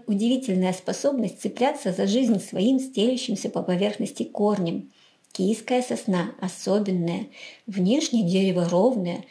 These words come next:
но стоит заглянуть под кору, как открывается витой ствол, волокна круто закручены против солнца.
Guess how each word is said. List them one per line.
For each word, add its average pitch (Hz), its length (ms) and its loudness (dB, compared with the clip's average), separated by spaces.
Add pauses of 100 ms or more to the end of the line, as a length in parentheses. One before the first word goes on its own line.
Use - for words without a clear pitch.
(200)
но 220 100 2
стоит 220 380 2
заглянуть 214 460 2
под 185 160 -4
кору, 247 480 0 (140)
как - 200 -6
открывается 208 600 0
витой 202 340 2
ствол, 190 680 0 (240)
волокна 202 460 2
круто 226 540 0
закручены 214 680 0
против 196 400 -2
солнца. 202 600 -2